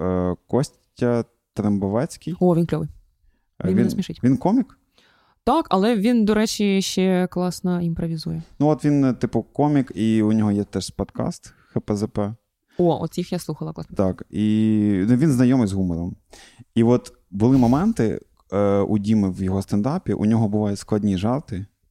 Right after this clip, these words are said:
Speaker 1: або якісь, е, контекстуально складні, що треба щось там було колись почути у когось на подкасті або в когось там на матеріалі. Е, в нього були жарти, де сміялося декілька людей в залі.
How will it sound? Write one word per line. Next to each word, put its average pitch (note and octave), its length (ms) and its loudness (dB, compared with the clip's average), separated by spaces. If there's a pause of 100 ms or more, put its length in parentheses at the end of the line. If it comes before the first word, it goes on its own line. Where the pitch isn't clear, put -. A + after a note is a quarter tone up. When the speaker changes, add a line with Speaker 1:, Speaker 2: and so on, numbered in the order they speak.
(140)
Speaker 1:
або F#2+ 220 0
якісь, - 480 -4
е, F2+ 360 -2
контекстуально G2 680 -2
складні, G#2 400 -2
що - 160 -10
треба F#2+ 240 -6
щось - 220 -10
там F#2+ 220 -4
було F#2+ 260 -2
колись G2 300 -4
почути G2 440 -6
у F2+ 80 -4
когось F#2 260 -4
на F#2 80 -6
подкасті - 480 -10
або F2+ 100 -10
в - 80 -16
когось F#2 260 -6
там F#2 180 -6
на F#2 60 -4
матеріалі. A2 460 -6 (920)
Е, G2+ 40 0
в G2 80 2
нього B2 180 4
були A2+ 180 4
жарти, B2+ 300 0
де G#2+ 140 0
сміялося A#2 600 0
декілька G#2 460 -4
людей F#2+ 280 -2
в D#2+ 40 -6
залі. - 280 -10